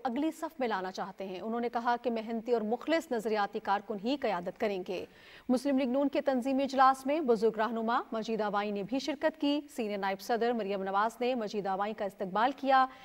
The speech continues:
इस मौके पर मजीद आवाई ने कहा कि मेरी बेटी आई है, इसलिए खुद चल कर आई हूँ। मरियम नवाज ने बेगम मजीद आवाई का शुक्रिया अदा करते हुए कहा कि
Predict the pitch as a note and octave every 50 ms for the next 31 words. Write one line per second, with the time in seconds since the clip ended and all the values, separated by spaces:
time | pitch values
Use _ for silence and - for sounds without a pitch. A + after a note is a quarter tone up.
0 | - - - B3+ B3+ - B3+ C4 D4 C#4 - - - - - D3+ F#3 G#3 A3+ G#3+
1 | A#3+ A#3 G#3+ A3 G#3 G3+ G3 G3+ G3+ G3 G3 - G3 G#3 G#3 G#3+ A#3 A#3+ - A#3+
2 | G#3 G3+ G3 G3+ E3 F3 G#3 A3 - D4 C#4 A#3 F#3+ F#3 F#3 F#3 G3 G3 A#3 B3+
3 | - B3+ - - B3+ C4+ C#4+ D4 C#4+ - - G4+ G4 - - A#3+ G3+ - G#3+ F#3+
4 | F3+ F#3 F#3+ F3 G3 G3+ - - - - - - - - - - A#3 A#3 B3+ B3+
5 | A#3+ A#3+ A#3 A3 A3 A3+ B3 A#3+ - C4 C4 C4+ A3 A3 F#3+ A3 G#3+ G#3 G3+ F#3
6 | G#3+ G3+ G3 G3 F#3+ G3 G3 G3+ F#3+ G3+ G3+ - - A#3+ - C4+ C4+ C4+ C4 A#3
7 | B3+ B3 - B3 A#3 - B3 A#3+ B3 A#3+ A#3+ A#3 A3+ A#3 A3 A3 A3+ A3+ - A3